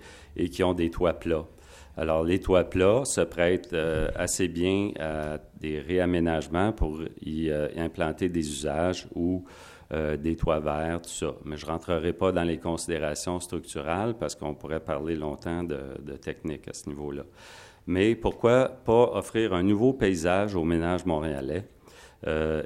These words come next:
et puis redécouvrir, euh, bon, c'est ce que certains ont appelé la, cette cinquième façade. C'est déjà commencé, il y a des initiatives, euh, euh, les gens, là, euh, vont, sont de plus en plus à la quête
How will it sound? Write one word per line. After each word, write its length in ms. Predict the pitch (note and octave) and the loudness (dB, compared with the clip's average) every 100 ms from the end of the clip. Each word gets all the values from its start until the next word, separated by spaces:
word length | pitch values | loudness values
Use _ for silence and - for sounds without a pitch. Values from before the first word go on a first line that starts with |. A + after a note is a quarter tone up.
| - | -4
et 160 | D#2 D2+ | -6 -6
puis 200 | E2+ D#2 | -6 -2
redécouvrir, 880 | F2 F2 F2 F2 D2 D#2 E2+ F2 D2+ | 0 0 0 -2 -2 0 2 0 0
euh, 240 | C#2+ C#2+ | -2 -4
bon, 240 | C#2 E2+ D#2 | -2 -2 -2
c'est 320 | E2+ D2+ D2 | -4 -6 -8
ce 200 | - - | -12 -16
que 580 | - D2 D2 C#2+ C#2 C#2 C#2 | -12 -10 -8 -8 -8 -10 -12
certains 400 | C#2+ - D2 E2 | -10 -8 -6 -2
ont 100 | D2+ | 0
appelé 300 | C#2+ C2 D#2 | -2 -4 -4
la, 280 | D2+ C#2 B1+ | -4 -4 -8
cette 240 | - D#2 - | -8 -8 -4
cinquième 380 | D2+ C#2+ D#2 | -6 -4 -6
façade. 460 | D2 C#2+ - C2+ C#2 - - - - - - - | -4 -6 -6 -8 -10 -16 -20 -20 -20 -20 -20 -20
C'est 200 | - D#2 | -12 -8
déjà 280 | D2+ D#2 E2 | -6 -4 -4
commencé, 800 | - D#2+ D#2 C#2 - F#2+ G#2 A2 | -4 -2 -2 -4 -2 0 2 2
il 40 | G2 | 0
y 60 | |
a 60 | E2 | -2
des 240 | D#2 D#2 | -2 -4
initiatives, 920 | D#2+ D#2 - D#2+ D2 - E2+ F2+ E2 D#2 | -4 -4 -4 -4 -4 -4 -2 -2 -4 -6
euh, 260 | C#2+ C#2 C2+ - - - - | -6 -8 -12 -18 -20 -18 -8
euh, 380 | D2+ D2+ D2+ D#2 | -6 -4 -4 -4
les 180 | D#2 D#2 | -4 -2
gens, 380 | D2+ F2 F#2 | 0 0 2
là, 100 | F2 | 0
euh, 640 | F2+ F2+ E2 D2+ C#2+ D2 C#2+ - - - | 0 0 0 -2 -4 -4 -8 -12 -20 -14
vont, 360 | D#2+ E2 D#2+ D2+ | -6 -2 -2 -4
sont 360 | E2+ D#2 D#2+ - _ _ - - - _ - | -6 -4 -6 -8 _ _ -20 -20 -20 _ -2
de 100 | F2 | -2
plus 260 | - F2+ | -2 0
en 140 | F#2 E2+ | 2 2
plus 180 | G2 E2+ | 0 0
à 100 | D#2+ | 0
la 140 | C#2+ | -2
quête 720 | - - F#2+ G2+ F#2+ - | -6 2 4 6 4 0